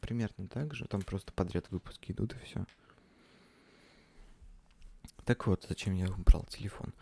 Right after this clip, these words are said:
У меня ж там список. Короче, пятница, новости. В понедельник спецновости, спецвыпуск, если будет формула. Спецвыпуск, я прям Собчак. П-, тоже расписание.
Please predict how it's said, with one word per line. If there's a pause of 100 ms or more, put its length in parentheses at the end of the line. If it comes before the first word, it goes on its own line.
(600)
У
меня
ж
там
список. (2750)
Короче, (840)
пятница,
новости. (680)
В
понедельник
спецновости,
спецвыпуск,
если
будет
формула. (100)
Спецвыпуск,
я
прям
Собчак. (160)
П-, (120)
тоже
расписание.